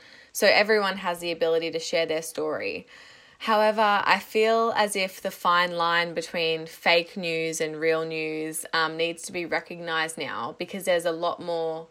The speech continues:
news and media coverage than ever before, and it's hard for people to define, um, what is true and what is false. Um, so it's good and bad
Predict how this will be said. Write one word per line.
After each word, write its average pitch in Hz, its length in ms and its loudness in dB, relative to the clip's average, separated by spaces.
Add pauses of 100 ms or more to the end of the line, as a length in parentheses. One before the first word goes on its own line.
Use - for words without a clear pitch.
news 175 360 -4
and 170 100 -6
media 165 320 0
coverage 165 480 -2
than 160 140 -4
ever 160 180 -2
before, 170 640 0 (420)
and 185 140 0
it's - 160 -4
hard 170 320 4
for 190 80 -18
people 185 280 -6
to 170 60 -2
define, 160 880 -4
um, 160 300 0
what 175 200 6
is 185 200 -6
true 165 320 0
and 160 120 -6
what 160 140 0
is 160 160 -6
false. 139 580 -6 (600)
Um, 160 520 0 (440)
so 175 380 2 (260)
it's 202 220 4
good 226 360 6 (140)
and 185 180 2
bad 165 400 4